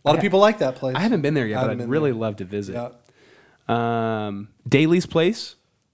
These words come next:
Speaker 1: I mean, that's fine.
Speaker 2: Florida Theater.
Speaker 1: That's pretty cool. It's pretty cool.
Speaker 2: Jackrabbits Live.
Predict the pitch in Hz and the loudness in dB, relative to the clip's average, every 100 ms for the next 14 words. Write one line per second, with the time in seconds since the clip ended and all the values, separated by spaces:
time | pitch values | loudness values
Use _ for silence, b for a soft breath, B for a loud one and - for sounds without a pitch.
0 | _ - 135 127 117 113 - 90 85 95 | _ -6 -2 -2 -4 -8 -14 -18 -18 -20
1 | - - - 147 160 160 151 - 151 160 | -20 -20 -8 0 2 2 0 2 2 4
2 | 170 214 - _ _ _ _ _ _ _ | 2 -2 -8 _ _ _ _ _ _ _
3 | _ _ - 160 160 226 160 - 156 139 | _ _ -6 -6 -2 -2 -2 0 2 4
4 | 117 107 B B B B B B B B | 2 -2 B B B B B B B B
5 | _ 156 117 - 123 107 98 - 147 143 | _ -8 -8 -6 -6 -6 -8 -2 -2 0
6 | 151 139 131 - 104 104 120 156 185 | 0 0 -2 -6 -6 -2 -2 -2 -4